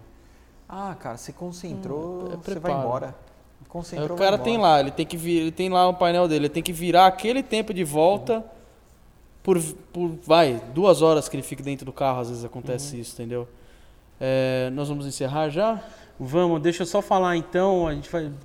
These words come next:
Speaker 3: ter calendário pra próxima corrida então, então o próximo final de semana é o G P do
Speaker 1: É,
Speaker 3: Brasil, né?
Speaker 1: que todo mundo assista, porque vai ser muito legal, que vai chover. Previsão é de chuva,
Speaker 3: <laughs>
Speaker 1: Verstappen
Speaker 3: Mas
Speaker 1: vai
Speaker 3: peraí,
Speaker 1: dar
Speaker 3: cara,
Speaker 1: show.
Speaker 3: a gente tá gravando numa segunda-feira, como previsão de
Speaker 1: A
Speaker 3: chuva de
Speaker 1: previsão,
Speaker 3: uma
Speaker 1: ah, eu
Speaker 3: semana
Speaker 1: já puxei
Speaker 3: pra
Speaker 1: a previsão do final de semana, é de chuva. Tanto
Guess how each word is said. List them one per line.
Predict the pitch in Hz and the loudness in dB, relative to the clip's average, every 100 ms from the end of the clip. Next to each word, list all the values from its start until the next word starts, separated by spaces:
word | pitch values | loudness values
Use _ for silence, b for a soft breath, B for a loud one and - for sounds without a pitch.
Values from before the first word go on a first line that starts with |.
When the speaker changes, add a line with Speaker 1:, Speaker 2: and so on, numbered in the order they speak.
| - | -10
Speaker 3:
ter | |
calendário | 160 170 165 156 160 160 | -4 0 0 0 0 0
pra | 156 | -4
próxima | 156 160 - 165 | -6 -6 -4 -6
corrida | 147 160 160 156 | -4 -4 -4 -6
então, | - 170 | -6 -4
então | 170 185 | -2 -2
o | 185 | -4
próximo | - 175 190 175 | -2 -2 0 -2
final | 180 170 | -2 -4
de | 165 | -2
semana | 165 180 | -4 -2
é | 185 | -2
o | |
G | 180 | -4
P | 175 | -4
do | - | -2
Speaker 1:
É, | |
Speaker 3:
Brasil, | 185 170 135 135 120 120 | -2 -2 -2 -4 -4 -6
né? | 151 | -6
Speaker 1:
que | |
todo | 156 151 | -6 -8
mundo | 143 151 | -10 -8
assista, | 135 - 127 151 - | -8 -8 -10 -12 -10
porque | 147 147 | -12 -10
vai | 135 | -12
ser | - | -10
muito | 131 135 143 | -14 -12 -10
legal, | 131 113 110 120 | -10 -8 -8 -8
que | - | -10
vai | 123 127 | -12 -10
chover. | - 135 117 107 104 - | -12 -12 -12 -14 -16 -12
Previsão | 123 131 120 127 | -8 -6 -8 -10
é | 135 | -10
de | 131 | -10
chuva, | - 131 143 160 175 - - | -10 -6 -6 -4 -4 -6 -20
Speaker 3:
<laughs> | - - | -20 -8
Speaker 1:
Verstappen | 143 135 - 147 269 | -8 -4 -2 2 2
Speaker 3:
Mas | |
Speaker 1:
vai | 294 240 | 4 4
Speaker 3:
peraí, | |
Speaker 1:
dar | 269 170 | 2 4
Speaker 3:
cara, | 202 151 | 4 6
Speaker 1:
show. | 135 | 4
Speaker 3:
a | |
gente | 135 214 - | 0 -2 0
tá | 196 | 2
gravando | 208 190 147 185 202 196 208 | 4 4 4 4 6 4 2
numa | 185 190 185 | 2 2 0
segunda-feira, | 185 185 135 170 240 214 - 190 170 | 0 -2 0 -2 0 0 2 2 2
como | 196 262 | 0 -4
previsão | 254 202 180 151 170 | 4 4 4 4 2
de | 165 | 2
Speaker 1:
A | |
Speaker 3:
chuva | 151 170 160 | 2 4 4
de | 147 151 | 2 2
Speaker 1:
previsão, | |
Speaker 3:
uma | 151 | 4
Speaker 1:
ah, | |
eu | 147 | 4
Speaker 3:
semana | 190 156 | 4 6
Speaker 1:
já | 156 | 2
puxei | 156 139 | 2 0
Speaker 3:
pra | 185 | 2
Speaker 1:
a | |
previsão | 185 170 185 | 2 2 0
do | |
final | 180 180 | -2 -4
de | 180 | -4
semana, | 180 160 165 185 | -6 -6 -6 -6
é | 190 | -8
de | 208 | -10
chuva. | - 190 151 | -8 -6 -4
Tanto | 120 | -6